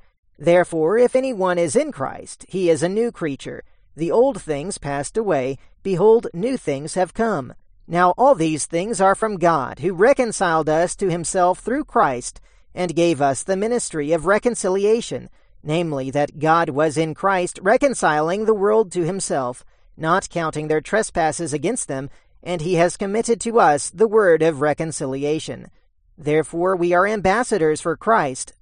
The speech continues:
as though God were making an appeal through us. We beg you, on behalf of Christ, be reconciled to God. He made him who knew no sin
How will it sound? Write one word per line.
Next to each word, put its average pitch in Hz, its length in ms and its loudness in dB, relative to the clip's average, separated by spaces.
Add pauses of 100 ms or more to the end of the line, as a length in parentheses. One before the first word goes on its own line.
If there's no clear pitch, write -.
(120)
as 160 260 -4
though 156 180 2
God 156 320 0
were 151 160 -4
making 190 400 -4
an 165 80 -4
appeal 196 400 0
through 220 280 -4
us. 127 360 -2 (460)
We 214 160 0
beg 214 320 4
you, 143 240 -4
on 170 160 0
behalf 160 420 -2
of 202 160 -2
Christ, 175 540 -4 (100)
be 240 200 -2
reconciled 196 800 0
to 185 80 -2
God. 165 500 -2 (500)
He 214 160 -4
made 214 300 0
him 202 220 -2
who 180 160 -2
knew 196 320 -2
no 185 320 2
sin 131 440 -4